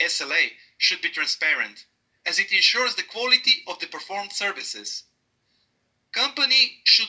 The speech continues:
always challenge their soc provider to continuously showcase the operation status, report regularly on the state of security, and give security recommendations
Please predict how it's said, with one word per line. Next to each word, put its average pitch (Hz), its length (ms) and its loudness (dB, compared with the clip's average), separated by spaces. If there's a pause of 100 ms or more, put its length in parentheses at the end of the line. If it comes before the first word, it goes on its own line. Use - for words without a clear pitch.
(160)
always 254 400 -2
challenge 196 520 0
their 160 140 0
soc - 320 -2
provider 156 600 -4 (420)
to - 80 -2
continuously 196 600 0
showcase 208 580 2
the 156 100 -2
operation 151 500 0
status, - 680 -2 (580)
report 240 540 -4 (240)
regularly 160 800 0
on 165 120 -8
the 147 80 -6
state - 300 2
of 220 80 0
security, 226 720 2 (440)
and 226 200 4
give 254 160 4
security 220 540 -2
recommendations 170 1040 0